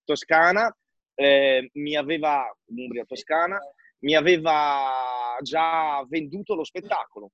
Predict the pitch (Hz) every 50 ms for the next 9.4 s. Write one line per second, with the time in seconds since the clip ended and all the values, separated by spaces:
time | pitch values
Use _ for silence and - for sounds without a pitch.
0 | _ _ - 147 151 160 165 190 214 220 180 147 - 165 165 165 156 151 131 180
1 | 190 190 175 147 165 160 156 156 139 - - 165 165 170 175 170 165 147 - -
2 | 190 220 240 _ _ _ _ _ - 156 165 151 - 170 170 160 143 175 170 -
3 | 196 165 170 160 - - 147 - 160 151 156 156 160 160 156 147 151 151 143 165
4 | 175 160 143 135 139 151 170 156 170 - _ _ _ _ - 123 123 117 113 110
5 | 117 113 - _ _ _ _ _ _ - 143 139 139 135 127 123 120 120 120 117
6 | 113 117 117 113 113 131 147 156 151 139 135 151 - - 147 135 - 190 190 175
7 | 151 139 139 - - 120 127 143 170 185 180 165 - - 147 135 139 151 151 156
8 | 170 185 170 170 160 151 123 - 156 147 - 143 120 135 165 165 143 131 151 165
9 | 170 165 151 156 143 135 117